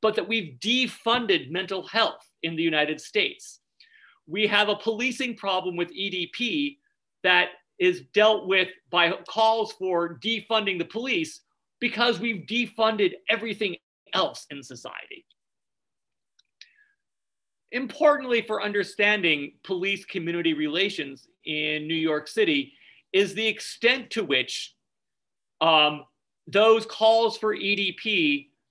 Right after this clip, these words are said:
come from minority neighborhoods, neighborhoods with high Black and Latinx populations. You'll see that they're significantly more likely to come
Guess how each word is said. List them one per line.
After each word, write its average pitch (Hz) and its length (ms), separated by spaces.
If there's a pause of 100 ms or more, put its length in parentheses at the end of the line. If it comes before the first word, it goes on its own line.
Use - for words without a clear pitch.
(500)
come 269 480
from 151 560
minority 180 640
neighborhoods, 143 800 (260)
neighborhoods 170 600
with 160 120
high 170 380
Black 160 580
and 147 240
Latinx 151 800
populations. 143 960 (460)
You'll 170 160
see 185 240
that 175 160
they're 180 120
significantly 202 760
more 202 420
likely 208 460
to 185 80
come 151 520